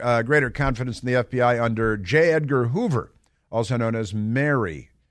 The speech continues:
and, uh, made F B I director for life by Lyndon Baines Johnson. Uh,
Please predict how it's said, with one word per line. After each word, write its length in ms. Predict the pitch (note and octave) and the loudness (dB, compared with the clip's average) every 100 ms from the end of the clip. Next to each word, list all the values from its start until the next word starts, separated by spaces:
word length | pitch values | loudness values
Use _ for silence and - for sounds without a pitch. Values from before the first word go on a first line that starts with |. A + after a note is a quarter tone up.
| _ _ _ | _ _ _
and, 540 | - A#2+ A#2+ A#2 A#2 A2 | -4 0 0 0 -2 -2
uh, 180 | G#2+ G#2 | -2 0
made 520 | A2 B2 A#2+ A2+ G2 - _ _ - | 0 0 0 -2 -8 -16 _ _ -4
F 200 | B2+ A#2+ | -2 0
B 100 | A#2+ | 0
I 80 | |
director 320 | A2 A#2 G#2 F#2+ | 0 -2 -4 -6
for 160 | A2 | -4
life 340 | A2 A#2 A2 - | -2 0 -2 -4
by 200 | G2+ G2 | -4 -2
Lyndon 380 | A2+ A2 G#2 | -2 -2 -2
Baines 340 | G2 A2 G2+ F#2 | -4 -4 -6 -6
Johnson. 520 | A2+ A#2 A#2+ - G2+ - _ _ _ _ _ _ _ _ _ _ _ | -4 -2 -2 -4 -8 -12 _ _ _ _ _ _ _ _ _ _ _
Uh, 160 | C3 D3+ | -4 -4